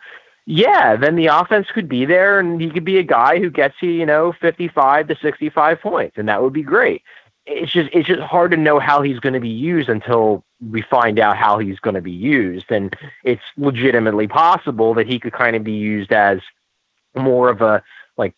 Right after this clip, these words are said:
defensively oriented complement to Nolan Patrick, who gets the softer minutes and is given, you know, put in a position to score because they're hoping to develop him into that kind of center. I don't know.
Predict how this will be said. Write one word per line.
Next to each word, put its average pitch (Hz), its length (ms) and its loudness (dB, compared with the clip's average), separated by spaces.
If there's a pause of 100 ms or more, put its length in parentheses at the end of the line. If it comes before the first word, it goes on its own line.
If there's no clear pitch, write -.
defensively 127 840 -2
oriented 120 600 0
complement 120 680 -2
to 120 80 -4
Nolan 107 400 0
Patrick, 139 560 0
who 107 100 -6
gets 104 320 -2
the 110 80 -8
softer 104 480 -2
minutes 104 380 0
and 95 100 -4
is 90 160 -6 (220)
given, 95 460 -2
you 113 80 -2
know, 95 40 -2
put 127 200 0
in 110 60 2
a 101 60 0
position 95 360 -4
to 90 100 -14
score 120 500 2
because 95 380 -2 (340)
they're 127 140 0
hoping 131 280 -2
to 104 60 -4
develop 107 540 2
him 107 180 -2
into 98 280 -4
that 95 200 2
kind 90 200 -4
of - 120 -14
center. 147 300 2 (520)
I 208 100 2
don't 240 180 2
know. 120 160 -2